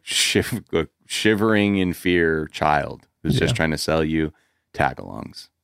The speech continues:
Speaker 2: Uh, DeSantis, we just, we always gotta check in with this man, uh, one, potentially the future president of these United States, uh, speaking at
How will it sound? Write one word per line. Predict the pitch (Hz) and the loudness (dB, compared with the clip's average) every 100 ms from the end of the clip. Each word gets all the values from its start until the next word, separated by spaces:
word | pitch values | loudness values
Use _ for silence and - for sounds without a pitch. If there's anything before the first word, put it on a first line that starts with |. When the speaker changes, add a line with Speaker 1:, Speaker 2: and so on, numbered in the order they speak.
| _ | _
Speaker 2:
Uh, | 127 143 139 139 | 2 4 4 4
DeSantis, | 139 - 202 190 196 185 - - | 2 4 4 6 4 4 2 0
we | 131 | 2
just, | 139 139 | 2 2
we | 151 143 | 2 4
always | 160 160 | 4 4
gotta | 143 139 | 4 2
check | 120 143 123 | 4 2 4
in | 131 127 117 127 | 4 4 4 2
with | 127 120 | 0 2
this | 139 - | 2 4
man, | 123 117 117 117 104 - _ - | 4 4 4 2 0 -4 _ -2
uh, | 117 101 98 101 | 2 4 4 2
one, | 104 123 123 123 143 _ _ _ | 2 2 0 -2 -8 _ _ _
potentially | - - 135 123 123 123 | 2 4 4 4 4 4
the | 110 | 2
future | - 120 107 | 2 2 0
president | - 127 113 113 | 2 4 4 4
of | 110 | 4
these | 120 110 | 4 6
United | 120 117 110 104 | 4 4 2 2
States, | - 147 143 - - - - - _ | 4 4 4 0 -16 -18 -18 -20 _
uh, | 120 117 107 | 4 4 2
speaking | - - 135 131 135 127 120 120 - | 0 2 2 4 4 6 4 2 0
at | 131 123 113 113 120 | 2 4 4 2 0